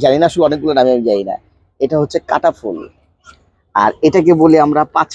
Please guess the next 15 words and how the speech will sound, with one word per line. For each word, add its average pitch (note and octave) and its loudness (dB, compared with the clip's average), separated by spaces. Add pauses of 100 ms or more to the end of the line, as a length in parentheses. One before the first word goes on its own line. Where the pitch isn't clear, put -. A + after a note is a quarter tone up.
পাতা E3 -4
ফুল B2 -8
বলি। A#2+ -2 (120)
এটা C3+ -10
হচ্ছে B2+ -10
সাদা B2+ -2
কালার, C#3+ 2 (840)
আর A2+ -6 (160)
আরেকটা D3 -4
হয় G3 -4 (140)
এটা C#3+ 0
হচ্ছে C3+ -4 (100)
আপনার A#2+ 0 (480)
গোলাপি C3+ 0
কালার। F#2 -2